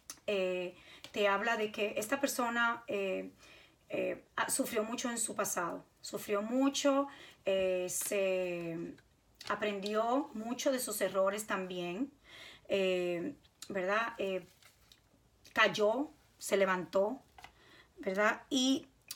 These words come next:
eh, aquí las cosas fueron muy grandes, fueron muy grandes entre ustedes. Fueron situaciones que se dieron muy grandes.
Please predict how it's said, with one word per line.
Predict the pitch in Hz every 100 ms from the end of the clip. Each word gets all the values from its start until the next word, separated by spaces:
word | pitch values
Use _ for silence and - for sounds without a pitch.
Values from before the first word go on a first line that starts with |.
| -
eh, | 214 214
aquí | 214 214 240 240 247 254 - _ _ _ -
las | 226 233
cosas | 220 214 233 - - -
fueron | 226 240 226
muy | 196
grandes, | 185 220 214 175 170 180 - _
fueron | - 202 214
muy | 214
grandes | 202 190 190
entre | 180 190
ustedes. | 175 190 180 190 - _ - - - _
Fueron | 226 247
situaciones | 294 294 294 269 269 277
que | 262
se | - 214
dieron | 208 233 247 214 208
muy | 208 226 -
grandes. | 185 220 208 180 170 170 -